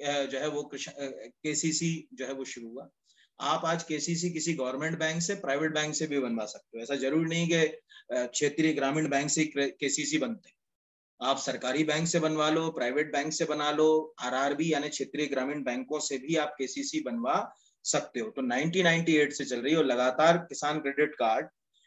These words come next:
जो है अगर कहा जाए, अ, की संख्या बढ़ रही है। तो अभी latest सितंबर दो हज़ार, अब इस, अच्छा देखो एक फायदे क्या होते हैं,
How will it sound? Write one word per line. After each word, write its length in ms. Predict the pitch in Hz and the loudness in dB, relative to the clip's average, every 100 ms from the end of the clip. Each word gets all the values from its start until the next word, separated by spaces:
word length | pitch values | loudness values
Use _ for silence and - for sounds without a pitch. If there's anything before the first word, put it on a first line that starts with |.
| _ _ | _ _
जो 100 | 135 | 2
है 80 | 143 | 2
अगर 200 | 139 143 | 4 2
कहा 300 | 135 127 127 | 2 0 0
जाए, 260 | 104 123 175 | 0 -2 -2
अ, 160 | 190 _ _ _ _ 123 | -4 _ _ _ _ 2
की 360 | 135 131 131 147 | 6 6 4 -2
संख्या 340 | 139 131 147 | 0 0 2
बढ़ 240 | 120 120 107 | 2 -2 -2
रही 200 | 120 143 | -2 -2
है। 60 | |
तो 160 | 156 170 | 2 0
अभी 500 | - 135 170 151 - | 2 4 4 4 0
latest 460 | 143 170 175 165 - | 6 6 6 2 0
सितंबर 520 | - 156 165 175 180 | -6 0 2 8 8
दो 120 | 170 | 8
हज़ार, 200 | 160 151 | 6 4
अब 280 | - 180 190 | 4 4 4
इस, 240 | 175 - - | 0 -2 0
अच्छा 180 | 175 175 | 2 2
देखो 340 | 135 147 156 160 | 2 -2 -2 0
एक 180 | 151 - | -2 4
फायदे 300 | 143 175 196 | 6 8 8
क्या 140 | 170 | 8
होते 220 | 127 107 | 4 0
हैं, 80 | 110 | -12